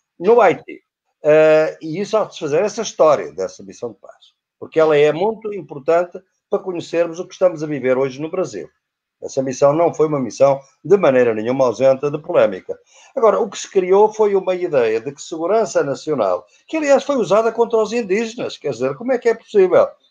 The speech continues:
As fronteiras brasileiras foram consideradas áreas de segurança nacional. Os indígenas tiveram sempre uma relação extremamente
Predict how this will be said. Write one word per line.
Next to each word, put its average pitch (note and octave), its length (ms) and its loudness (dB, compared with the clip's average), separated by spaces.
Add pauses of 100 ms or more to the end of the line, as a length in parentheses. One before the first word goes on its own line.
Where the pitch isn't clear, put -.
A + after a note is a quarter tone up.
As A3 100 2
fronteiras F#3 600 2
brasileiras B2 720 0 (260)
foram A3 380 2
consideradas G#3+ 560 -2
áreas A3 220 0
de - 60 -14
segurança A3 420 -2
nacional. G#3 680 -4 (220)
Os G#3 180 -6
indígenas E3+ 600 -2
tiveram G3 280 -4
sempre F#3+ 220 -8
uma F3+ 160 -2
relação F3+ 340 -2
extremamente G3 600 -2